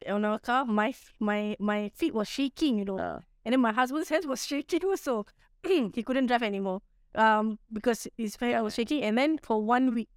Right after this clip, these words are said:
Speaker 1: the pain stay with us. Another reason.
Speaker 2: That's why workout. Guys, really, fathers, we really need to work out.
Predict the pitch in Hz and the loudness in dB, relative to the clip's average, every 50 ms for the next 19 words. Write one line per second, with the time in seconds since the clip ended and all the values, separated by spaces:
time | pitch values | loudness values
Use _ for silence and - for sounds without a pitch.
0 | _ _ _ _ _ - 196 202 202 - 220 196 190 180 180 196 - _ _ _ | _ _ _ _ _ -8 -6 -6 -4 -2 0 0 0 0 -2 -6 -8 _ _ _
1 | _ _ _ - - 196 180 185 - - 175 190 - - _ _ _ - _ _ | _ _ _ -2 -2 0 0 0 -2 -4 -4 -6 -6 -12 _ _ _ -20 _ _
2 | - - - 233 262 262 285 277 254 247 233 202 156 139 120 107 135 123 120 120 | -18 -8 -2 0 2 4 4 4 4 2 2 0 0 0 0 2 2 2 2 2
3 | 135 - _ _ _ - 110 110 - - 120 120 - _ _ _ - - - - | 0 -4 _ _ _ -8 -6 -6 -2 0 0 0 0 _ _ _ -20 -20 -20 -20
4 | - _ _ _ _ _ _ _ _ _ _ _ _ - - 113 110 117 113 - | -20 _ _ _ _ _ _ _ _ _ _ _ _ -6 -2 0 2 2 0 -2
5 | - - 110 110 113 117 107 - _ - - 143 143 147 151 185 180 107 - - | -4 -4 -2 -2 -2 -2 -4 -6 _ -4 2 4 6 6 8 6 6 4 4 0
6 | - - 104 104 101 107 107 110 110 117 120 120 117 98 90 85 78 80 - 85 | -8 -6 -4 -4 -2 0 0 0 2 2 4 4 2 2 0 -2 -2 -2 -2 -4
7 | - | -6